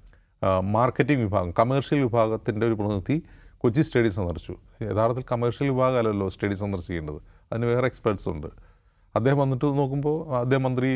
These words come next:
വി അബ്ദുറഹ്മാനോട് സംസാരിക്കുന്നു. അവ-, അവരതിൽ തൃപ്തരായിരുന്നില്ല, ആ സ്റ്റേഡിയത്തിൽ കളിക്കാൻ തൃപ്തരായിരുന്നില്ല. അപ്പോൾ നടക്കാത്തൊരു കാര്യത്തിന് വേണ്ടി സ്പോൺസർ ഇറങ്ങി പുറപ്പെട്ടു,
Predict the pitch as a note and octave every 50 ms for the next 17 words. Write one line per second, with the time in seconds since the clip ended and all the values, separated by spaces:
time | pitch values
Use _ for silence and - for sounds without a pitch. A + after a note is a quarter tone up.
0 | C3 B2 B2+ C3 C3 A#2+ B2 B2 A#2+ B2 B2 A#2 A#2 A#2 A#2 A#2 - - B2 A2
1 | - - A2+ A2 A2+ B2 C3 C3+ - - - _ _ _ _ _ _ _ _ -
2 | A#2+ B2 A#2+ - B2+ B2+ C#3 D3 D3 D3 D3 - D3+ C#3+ - - D#3 D3+ C#3+ C3+
3 | C3 C3 A2+ G#2 G#2+ A#2 - - - C3+ C3 C3 C3+ C3+ - C#3 C3+ B2+ D3 C#3+
4 | D3 D3 - - D3+ C#3 A#2+ G2 E2+ D#2 D2+ D#2 - - - - - - - _
5 | _ _ _ _ _ _ _ _ _ - D3 D#3+ F3 F3 F3+ F#3 - - - -
6 | - - _ _ _ _ _ _ _ _ _ _ _ _ _ _ _ _ _ _
7 | _ _ _ _ _ - D3+ E3 D#3+ E3+ E3+ - G3 F#3+ F#3 G3 F#3+ E3+ D#3 D#3+
8 | D#3 D3 C3 - C3+ C#3 C3 A#2 G#2+ G2+ A#2+ C#3 C3+ - - - B2 C3+ C#3 A#2+
9 | - - D3+ C#3+ C3 A#2+ A#2 A#2+ A#2 - - F2+ E2+ E2 E2 D#2 -